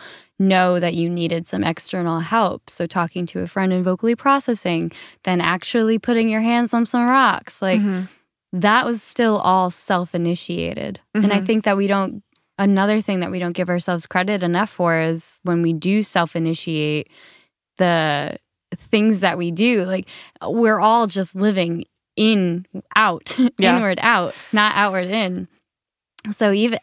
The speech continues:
Speaker 1: every little thing can be used or u-, and should be utilized to, to gather evidence. And I think a lot of my confidence comes from just being aware that I've done everything. Like, even if I've been helped and I
Speaker 2: Mm-hmm.
Speaker 1: acknowledge the help,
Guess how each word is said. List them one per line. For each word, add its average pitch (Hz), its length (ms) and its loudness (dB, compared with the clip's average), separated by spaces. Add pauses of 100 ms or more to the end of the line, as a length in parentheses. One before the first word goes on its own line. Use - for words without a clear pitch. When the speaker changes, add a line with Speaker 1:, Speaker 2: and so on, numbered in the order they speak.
Speaker 1:
every 240 260 2
little 190 300 0
thing 214 360 0
can 180 160 -2
be 185 80 -4
used 180 540 -2
or 175 120 -2
u-, 180 200 -4 (320)
and 220 160 4
should 294 300 0
be 254 80 0
utilized 185 1040 -2
to, 185 280 -4 (440)
to 196 160 -4
gather 175 340 0
evidence. 175 560 -2
And 180 340 -6 (600)
I 208 100 0
think 208 180 2
a 208 60 4
lot 190 300 4
of 202 80 -2
my 190 200 2
confidence 175 600 -2
comes 175 280 -2
from 185 160 -2
just 185 200 -2
being 190 260 0
aware 180 280 2
that 180 120 2
I've 175 300 -2
done 185 400 2
everything. 190 960 -2 (180)
Like, - 340 -10
even 247 300 4
if 233 220 -2 (180)
I've 196 220 2
been 185 160 2
helped 180 520 -2
and 185 120 0
I 175 100 0
Speaker 2:
Mm-hmm. 180 120 0
Speaker 1:
acknowledge 175 480 2
the 180 100 -4
help, - 500 -4